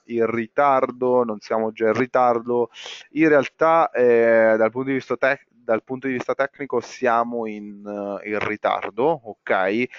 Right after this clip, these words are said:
Eh, quindi non la compriamo subito, io però ve la segnalo perché, eh, magari rivederlo proprio in zone di ottantasette cinquanta, eh, potrebbe essere, eh,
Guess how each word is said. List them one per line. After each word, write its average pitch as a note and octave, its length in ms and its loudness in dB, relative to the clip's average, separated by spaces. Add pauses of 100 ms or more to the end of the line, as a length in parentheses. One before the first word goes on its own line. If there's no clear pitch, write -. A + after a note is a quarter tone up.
(320)
Eh, A2 640 4 (320)
quindi B2 320 0
non B2 220 0
la A#2+ 100 0
compriamo A2+ 640 -8
subito, A2 640 -2
io C3+ 340 2 (100)
però C3+ 260 2
ve G#2 120 0
la A2 100 2
segnalo C#3+ 420 -2
perché, A#2 360 -2 (500)
eh, G#2 240 2
magari B2 320 0 (160)
rivederlo C3 640 2
proprio G#2 400 -2
in G2+ 100 -16
zone A#2 460 0
di A2+ 640 0
ottantasette A#2 1120 -2
cinquanta, G#2+ 960 -4 (360)
eh, G2+ 360 0
potrebbe A#2 680 -2
essere, F#2+ 640 -6 (280)
eh, G2+ 100 -4